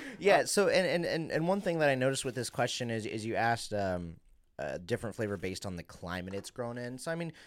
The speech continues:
Speaker 1: climate for coffee, I mean, it just needs to be really humid, uh, hotter
Speaker 2: Uh,
Speaker 1: climates,
Speaker 2: yeah,
Speaker 1: right?
Speaker 2: so, yeah.
Speaker 1: And, and,
Speaker 2: Um,
Speaker 1: and so it, it's more so the environment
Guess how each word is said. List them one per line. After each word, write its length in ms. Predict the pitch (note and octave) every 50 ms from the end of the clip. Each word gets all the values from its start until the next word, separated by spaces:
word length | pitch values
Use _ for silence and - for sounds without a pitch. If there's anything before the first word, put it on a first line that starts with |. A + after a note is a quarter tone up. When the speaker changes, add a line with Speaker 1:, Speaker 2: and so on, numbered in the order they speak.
| - _ -
Speaker 1:
climate 500 | - - G3+ G#3+ A3 G3+ F3 C#3+ - -
for 160 | - C#3 B2
coffee, 420 | - C3+ B2 C3+ C3 - A#2 A2
I 40 | G#2
mean, 160 | G#2 G#2 G2+
it 40 | G#2
just 200 | G#2 A2 - -
needs 100 | A#2 G2
to 60 | - F#2+
be 80 | F#2+
really 380 | F#2 F#2+ F2+ F2 E2+ E2+ D#2 - -
humid, 840 | - - - - D#2 - - - - - E3+ F#3 F#3 F#3+ F#3+ E3 E3 - - - - -
uh, 480 | B2 C3 B2+ B2 A#2+ A#2+ A#2 A2+ G2+ -
hotter 460 | - - C3 C3+ C#3+ C#3+ C#3+ C#3 C#3 C3+ _ _ _ _ _ _ _ _ - -
Speaker 2:
Uh, 140 | - B2+ B2+
Speaker 1:
climates, 240 | A#2+ A#2+ A2+ G#2+ G#2
Speaker 2:
yeah, 140 | A2 A2+ G#2+
Speaker 1:
right? 180 | C#3+ F3 F3+
Speaker 2:
so, 400 | - - - C#3+ C#3 C3+ C3 A#2+ - -
yeah. 220 | - C#3+ B2+ E2+ - - _ - - -
Speaker 1:
And, 100 | - B2
and, 260 | B2+ B2 A#2+ A#2 A#2 A2+
Speaker 2:
Um, 60 | A2+
Speaker 1:
and 120 | - C3+
so 560 | - - D3 C#3+ C#3 C3+ C3 B2+ A#2+ A#2 - - - _ _ _ _ _ _ _ _ _ _ - - - - - - _ _ _ -
it, 100 | C#3 C3+
it's 300 | - D3+ D#3 - - -
more 460 | - D3+ D3 C#3 C#3 C#3 C#3+ C#3+ C#3+ C#3
so 320 | C#3 - - C3 A#2+ A#2
the 140 | A2 A2 G#2
environment 560 | G2 F#2+ F2 F#2 F2+ F#2 F2+ F2+ F2 E2+ -